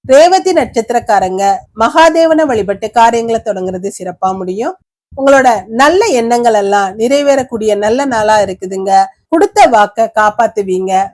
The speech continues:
வாக்கு பலிதம் இருக்கும். நல்ல வார்த்தைகளை பேசுறது நல்லது. பண பிரச்சனை எதுவும் இருக்காது. உடல்நிலையில நல்ல ஒரு ஆரோக்கியமான சூழல் இருக்கும். மெரூன் நிற ஆடை உங்களுக்கு சிறப்பை கொடுக்கும். இன்று அதிர்ஷ்டமான நிறம் மஞ்சள்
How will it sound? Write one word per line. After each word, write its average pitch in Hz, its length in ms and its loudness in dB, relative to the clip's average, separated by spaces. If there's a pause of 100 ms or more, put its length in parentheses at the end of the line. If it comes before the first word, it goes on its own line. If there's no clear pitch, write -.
வாக்கு 269 460 0
பலிதம் 233 420 0
இருக்கும். 190 540 -8
நல்ல 254 380 0
வார்த்தைகளை 208 680 -6
பேசுறது 196 460 -10
நல்லது. 190 580 -8 (160)
பண 302 300 2
பிரச்சனை 330 460 0
எதுவும் 240 300 2
இருக்காது. 208 760 0 (100)
உடல்நிலையில 240 800 2 (120)
நல்ல 254 320 -2
ஒரு 226 140 2
ஆரோக்கியமான 208 840 0
சூழல் 208 360 -4
இருக்கும். 196 420 -4 (280)
மெரூன் 302 400 2
நிற 247 260 2
ஆடை 214 240 2
உங்களுக்கு 190 600 -2
சிறப்பை 220 380 -2
கொடுக்கும். 185 520 -6 (260)
இன்று 277 240 0
அதிர்ஷ்டமான 311 680 2
நிறம் 214 440 0
மஞ்சள் 277 640 0